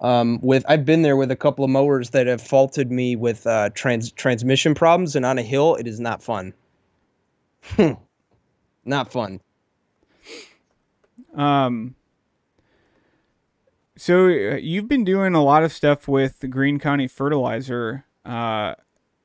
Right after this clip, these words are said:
Speaker 2: and I really,
Speaker 1: Mm-hmm.
Speaker 2: like, that's another thing I wanna give you huge props for, for, uh, making content for the next D I Y channel, 'cause I think you have done an excellent job of, uh,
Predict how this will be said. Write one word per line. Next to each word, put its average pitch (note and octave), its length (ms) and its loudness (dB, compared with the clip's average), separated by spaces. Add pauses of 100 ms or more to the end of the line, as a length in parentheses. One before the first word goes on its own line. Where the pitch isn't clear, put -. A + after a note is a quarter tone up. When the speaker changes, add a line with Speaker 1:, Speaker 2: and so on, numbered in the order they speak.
(360)
Speaker 2:
and C3 500 -4 (180)
I C3+ 200 0
really, E3 460 4
Speaker 1:
Mm-hmm. D#3 360 2 (240)
Speaker 2:
like, C#3 180 -2
that's E3 220 0
another D#3+ 300 2
thing C3+ 200 -2
I C3 40 0
wanna C3 280 0
give C3 280 -4
you B2+ 500 -2
huge D#3 380 -6
props C3+ 300 -2
for, B2+ 360 -2
for, B2 560 -4 (120)
uh, A#2 260 -6
making B2+ 840 -6
content C3 500 -4
for A#2+ 380 -6
the A#2+ 140 -8
next C3 320 -6
D B2 140 -2
I A#2 80 -2
Y A#2+ 240 -2
channel, B2 380 -8
'cause A#2+ 440 -12 (320)
I - 60 -8
think C3+ 260 -4
you C3 240 0
have B2 180 -4
done C3 200 -2
an G2+ 60 -8
excellent A2+ 500 -8
job A#2 360 -4
of, A2 380 -8
uh, G#2+ 400 -6